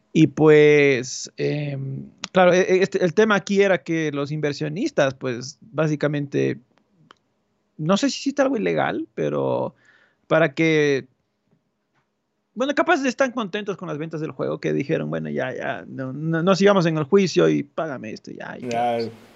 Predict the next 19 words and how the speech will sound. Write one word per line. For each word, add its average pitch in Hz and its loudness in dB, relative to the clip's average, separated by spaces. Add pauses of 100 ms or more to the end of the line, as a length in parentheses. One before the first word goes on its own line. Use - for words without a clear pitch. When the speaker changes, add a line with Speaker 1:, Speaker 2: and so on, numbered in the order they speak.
Speaker 2:
terminemos 135 -6
esta 131 -2
huevada. 117 -4
Sí, 254 -6
puede 196 -4
ser. 190 0
Speaker 1:
Sí, 147 -8 (120)
puede 208 2
ser, - -12
es - -14
factible. - -6 (1080)
Speaker 2:
También, 185 2
pues, 190 -2
por 202 4
acá 190 4
el 190 4
director 185 4
de 180 0
Deadpool, 170 -2